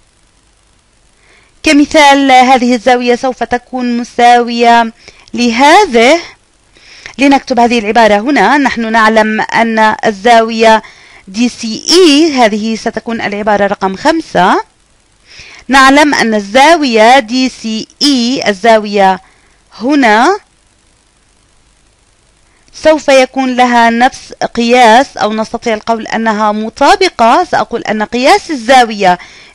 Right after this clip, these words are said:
دي سي إي يساوي قياس الزاوية بي سي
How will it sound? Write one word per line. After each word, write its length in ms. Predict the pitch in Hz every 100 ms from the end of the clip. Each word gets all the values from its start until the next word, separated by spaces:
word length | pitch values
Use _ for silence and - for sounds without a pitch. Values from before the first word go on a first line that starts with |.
| 190
دي 280 | - 349
سي 380 | 330 - 262 233 -
إي 340 | 254 233 226
يساوي 500 | 233 - 240 226 226
قياس 540 | 226 226 220 247 294 262
الزاوية 680 | 208 208 220 220 214 214
بي 320 | 214 180 226 214
سي 400 | - 202 196